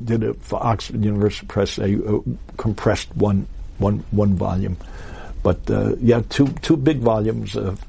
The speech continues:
uh, Lone Star Rising and Floor Giant, ninety-one,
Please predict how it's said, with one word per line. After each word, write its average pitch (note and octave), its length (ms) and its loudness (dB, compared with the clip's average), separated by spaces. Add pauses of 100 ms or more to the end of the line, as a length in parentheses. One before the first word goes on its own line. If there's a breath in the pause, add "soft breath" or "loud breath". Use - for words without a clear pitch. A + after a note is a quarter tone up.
uh, G#2 300 -2 (840)
Lone A#2 200 6
Star A2 300 2
Rising A2 480 0
and G2+ 420 -4
Floor G#2 300 4
Giant, G#2 420 0
ninety-one, G#2 920 2